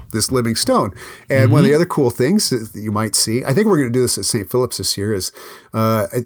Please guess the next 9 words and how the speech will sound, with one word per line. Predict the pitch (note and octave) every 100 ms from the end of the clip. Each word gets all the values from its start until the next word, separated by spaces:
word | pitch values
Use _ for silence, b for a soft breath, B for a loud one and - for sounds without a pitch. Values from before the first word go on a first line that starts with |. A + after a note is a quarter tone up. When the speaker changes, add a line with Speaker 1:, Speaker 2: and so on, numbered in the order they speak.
| C#3+
Speaker 1:
we've | C#3
talked | - A#2 G#2+
about | G#2+ F#2+
this | A2+ -
before, | - - A2 G2+
to, | - A2 F#2 B B -
to, | C#3 B2 A2 - - _ _ - - _ _ _ _ _ -
to, | - C3 B2 A#2+
uh, | A2+